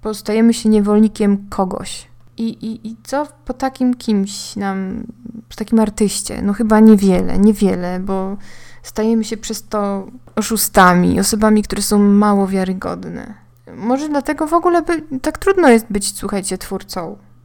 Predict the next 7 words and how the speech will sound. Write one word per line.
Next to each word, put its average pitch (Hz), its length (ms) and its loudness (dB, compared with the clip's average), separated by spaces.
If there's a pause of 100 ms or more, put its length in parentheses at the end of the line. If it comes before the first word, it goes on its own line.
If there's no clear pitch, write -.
(340)
bo, 220 520 -8
bo 233 160 -8
trudno 311 320 -6
być 233 280 -6
szczerym 190 680 -2
z - 80 -8
odbiorcami. 185 760 -8